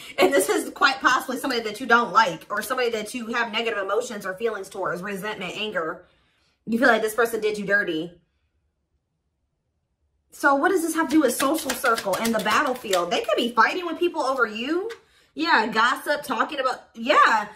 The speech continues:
somebody's possibly defending you to their social circle or to their family.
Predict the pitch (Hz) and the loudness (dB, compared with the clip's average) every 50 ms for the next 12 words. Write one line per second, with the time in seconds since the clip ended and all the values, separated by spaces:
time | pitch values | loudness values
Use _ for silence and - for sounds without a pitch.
0 | - _ - - - 277 302 440 508 480 381 - - 359 302 302 339 - 294 285 | -20 _ -6 -2 0 2 2 2 2 2 0 2 4 6 6 6 4 -2 -6 -8
1 | 247 220 208 - - 247 294 320 339 339 339 339 339 339 - - 311 285 262 254 | -8 -8 -8 -6 -4 -4 -4 -4 -6 -6 -8 -8 -8 -8 -6 -4 -2 0 2 2
2 | 226 220 220 - 233 240 320 - - 339 330 349 349 330 359 349 330 320 285 240 | 2 0 0 -2 -6 -6 -6 -8 -10 -10 -4 0 0 0 0 0 -4 -6 -4 -4
3 | 247 240 - 285 226 226 208 190 185 - 240 240 269 302 320 339 339 339 339 349 | -4 -4 -4 -4 -4 -2 -4 -4 -4 -4 -4 -4 -4 -4 -6 -6 -8 -8 -8 -8
4 | 359 359 | -10 -10